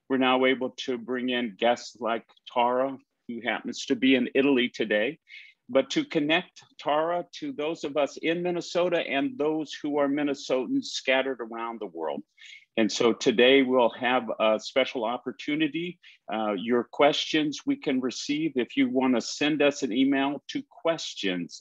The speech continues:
at globalminnesota dot org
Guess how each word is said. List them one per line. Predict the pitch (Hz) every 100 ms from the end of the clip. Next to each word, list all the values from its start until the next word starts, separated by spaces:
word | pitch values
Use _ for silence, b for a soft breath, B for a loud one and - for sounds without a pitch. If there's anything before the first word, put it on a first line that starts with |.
| - 104
at | 117 120 - _ b b b _ _ - 107
globalminnesota | 110 139 156 156 143 139 - 131 123 110
dot | 113 113 -
org | 95 92 113